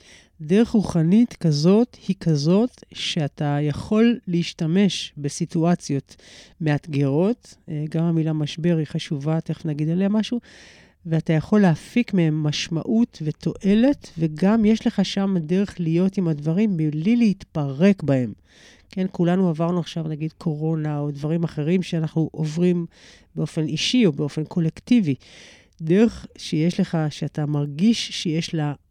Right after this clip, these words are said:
כיוון, יש בה גם משמעות,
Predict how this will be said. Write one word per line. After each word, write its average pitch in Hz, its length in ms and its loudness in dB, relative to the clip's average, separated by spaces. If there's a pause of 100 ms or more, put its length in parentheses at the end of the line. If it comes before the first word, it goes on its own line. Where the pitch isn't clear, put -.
(120)
כיוון, 185 580 2
יש 180 240 2
בה 156 340 -2
גם 156 220 -2
משמעות, 185 920 -2